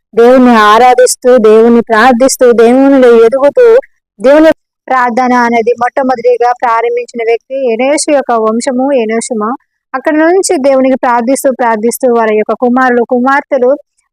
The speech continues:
ప్రార్థనలో ఎదుగుతూ దేవుల్లో జీవిస్తూ వస్తూ ఉన్న సమయంలో మరి హనోకుని మనం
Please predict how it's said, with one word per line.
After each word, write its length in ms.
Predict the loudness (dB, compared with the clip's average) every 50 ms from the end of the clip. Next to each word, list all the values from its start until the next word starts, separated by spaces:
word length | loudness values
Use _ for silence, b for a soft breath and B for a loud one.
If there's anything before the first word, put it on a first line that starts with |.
| -6
ప్రార్థనలో 460 | -4 -2 -2 -2 -2 -2 -2 0 0
ఎదుగుతూ 520 | 0 2 0 0 0 0 -2 -2 -2 -2 -2
దేవుల్లో 480 | -2 0 0 0 0 0 0 0 -2
జీవిస్తూ 500 | -2 -2 -4 -4 -4 -6 -8 -6 -4 -2
వస్తూ 440 | -2 -2 -2 -4 -4 -4 -2 -2 0
ఉన్న 260 | 0 -2 -2 -2 -2
సమయంలో 680 | -2 -2 -4 -4 -2 -2 -2 -2 -2 -2 -2 -2 -2 -4 -6 -8 _ _ _ _ _ _ _ -16
మరి 360 | -10 -6 -4 -2 -2 -2 -2 -4 -6 -12 _ _ _ _ _ _ _ _ _ _ -8
హనోకుని 360 | -6 -4 -4 -2 -2 -2 -2
మనం 180 | -2 -2 -2 -2